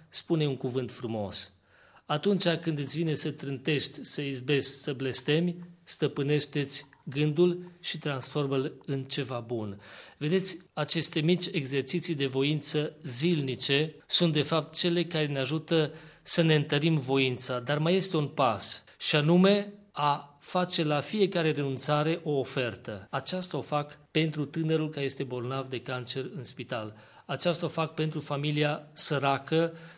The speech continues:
ce nu are de mâncat din Siria, din Irak. Aceasta o fac pentru familia care este în divorț. Aceasta o fac pentru Dumnezeu. Și iată cum, de fapt, ajungem la esența postului.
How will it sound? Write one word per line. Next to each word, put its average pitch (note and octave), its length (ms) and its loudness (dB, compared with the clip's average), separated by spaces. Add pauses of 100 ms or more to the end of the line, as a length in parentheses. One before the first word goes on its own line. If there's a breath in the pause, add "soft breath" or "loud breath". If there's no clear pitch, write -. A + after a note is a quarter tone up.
(100 loud breath)
ce - 160 2
nu D#3 200 4
are D3+ 200 2
de C3+ 160 -2
mâncat D3 540 -4 (240 loud breath)
din C#3 360 -2
Siria, C#3+ 540 0
din C3+ 420 -4
Irak. B2+ 400 -2 (260 loud breath)
Aceasta D#3 640 0
o D3 80 -4
fac - 480 -4
pentru D3 560 2
familia C#3 520 -2
care B2+ 220 -4
este C3 540 0
în C3 340 -2 (120)
divorț. C3 640 0 (300 loud breath)
Aceasta D3+ 480 -2
o C#3+ 40 0
fac F3 400 -2 (400)
pentru C#3+ 480 -2
Dumnezeu. A#2 580 -2 (280 loud breath)
Și - 160 2
iată F3 300 2
cum, E3+ 420 4 (260 loud breath)
de C#3+ 140 -2
fapt, E3+ 320 2
ajungem D#3 460 2
la D3 140 4
esența D#3 600 4
postului. A#2+ 840 -2